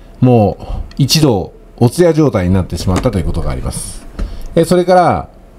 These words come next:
中国にいらっしゃる、なんか十歳のね、男の子、お子さんが、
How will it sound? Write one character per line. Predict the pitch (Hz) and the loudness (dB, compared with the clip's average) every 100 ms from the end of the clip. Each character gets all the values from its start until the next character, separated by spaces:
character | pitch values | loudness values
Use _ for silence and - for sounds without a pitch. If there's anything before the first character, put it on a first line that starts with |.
| - - - | -20 -16 -2
中 | 220 214 147 | 2 4 2
国 | 147 | 2
に | 175 139 82 - - | 2 2 0 -6 -4
い | 131 | 0
ら | 120 | 0
っ | |
し | - | 0
ゃ | 127 | 2
る、 | 135 120 85 - - - - | 2 2 0 -6 -18 -20 -10
な | 123 147 | -2 0
ん | |
か | 131 113 | 2 2
十 | 208 | 0
歳 | - 147 | 2 0
の | 107 | 2
ね、 | 98 110 - - - - - | 2 0 -2 -12 -20 -14 -4
男 | - 156 165 | 0 2 2
の | 113 | 0
子、 | 98 | 0
お | 104 | 0
子 | 139 | 2
さ | 135 | 2
ん | 127 | 2
が、 | 131 139 92 | 4 4 2